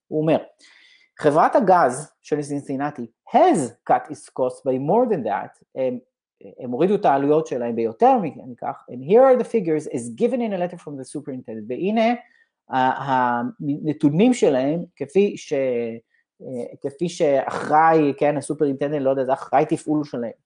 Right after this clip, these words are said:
אוקיי? And Here we quoted exact figures and costs. אוקיי? שוב, זה מכתב שהוא לא בנוי, הוא מכיל את המרכיבים, שוב, זה לא הסדר שלהם בהכרח, אבל הוא מכיל את המרכיבים. זאת אומרת, מה הוא שם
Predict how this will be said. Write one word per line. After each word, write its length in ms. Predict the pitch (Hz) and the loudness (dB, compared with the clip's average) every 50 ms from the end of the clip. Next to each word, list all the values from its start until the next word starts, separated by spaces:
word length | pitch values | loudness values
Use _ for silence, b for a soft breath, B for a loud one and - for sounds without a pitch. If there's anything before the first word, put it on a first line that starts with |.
| _ _ _ _ | _ _ _ _
אוקיי? 280 | _ - 165 180 - - | _ -6 -6 -6 -6 -6
And 140 | 147 139 135 - _ _ _ _ - | -8 -8 -8 -10 _ _ _ _ 2
Here 140 | 175 190 190 180 156 | 4 6 6 6 4
we 60 | 156 156 - - - - | 2 0 -4 -8 -2 0
quoted 280 | 151 151 156 175 143 | 0 2 2 2 0
exact 360 | 131 127 120 131 147 147 147 - - | 0 0 2 2 2 0 0 -2 -6
figures 260 | 135 123 127 123 117 123 | -6 -4 -4 -6 -6 -6
and 100 | 117 113 - - | -10 -10 -10 -12
costs. 340 | - - - _ - - - _ _ _ _ | -12 -12 -16 _ -20 -20 -20 _ _ _ _
אוקיי? 220 | _ - 143 151 151 | _ -4 -4 -4 -2
שוב, 260 | - - 160 127 120 | 0 2 2 2 4
זה 180 | 120 127 123 117 B B B B B - | 4 4 4 4 B B B B B -12
מכתב 360 | 143 123 - - - 151 156 151 | -12 -12 -2 2 4 4 4 2
שהוא 220 | - - 151 139 | 2 0 2 4
לא 140 | 143 170 226 | 6 6 6
בנוי, 580 | 233 277 254 190 165 156 156 151 156 180 175 - _ _ _ _ _ _ | 6 6 4 4 4 4 4 4 4 2 0 -6 _ _ _ _ _ _
הוא 300 | - 156 143 147 143 151 | -12 -6 -4 -4 -2 -2
מכיל 240 | 151 147 - 196 196 | -2 0 2 0 2
את 80 | 185 - | 2 0
המרכיבים, 580 | 175 165 156 156 - 202 185 226 247 185 143 | -2 -2 -4 -2 0 0 2 2 0 0 -2
שוב, 260 | 139 - 165 143 127 | -4 -6 -6 -6 -6
זה 120 | 127 135 143 | -4 -4 -2
לא 180 | 147 160 170 | 0 0 0
הסדר 320 | 185 185 - 208 196 208 190 | 0 0 0 -2 -2 -2 -4
שלהם 300 | 190 - 160 147 143 131 | -6 -6 -8 -8 -8 -8
בהכרח, 340 | 131 135 - 110 - - 117 | -10 -10 -12 -14 -14 -12 -10
אבל 120 | 117 123 | -8 -8
הוא 100 | 123 120 | -8 -8
מכיל 240 | 123 - - 160 151 | -8 -8 -8 -8 -8
את 100 | 151 - | -8 -8
המרכיבים. 480 | 131 127 131 131 - 135 113 120 107 101 b b b b _ | -8 -8 -8 -8 -8 -8 -6 -6 -8 -8 b b b b _
זאת 160 | - 135 - | -4 -2 0
אומרת, 320 | 147 156 170 156 156 - | 2 2 2 0 0 -2
מה 200 | 165 156 156 165 | -2 0 2 4
הוא 180 | 185 208 214 196 | 4 4 2 2
שם 280 | 180 - 165 139 139 | 0 0 0 0 0